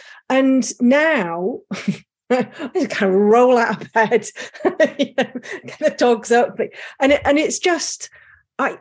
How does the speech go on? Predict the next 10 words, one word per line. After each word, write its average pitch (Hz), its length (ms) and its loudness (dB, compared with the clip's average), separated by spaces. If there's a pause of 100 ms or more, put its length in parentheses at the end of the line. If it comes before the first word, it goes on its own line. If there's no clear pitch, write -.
(120)
I 302 240 0
feel 277 800 0
so 269 240 0
much 277 240 0
more 240 260 4
myself 202 1080 -4 (1040)
without, 240 800 2 (640)
uh, - 80 -10 (100)
you 247 200 0
know, 190 400 0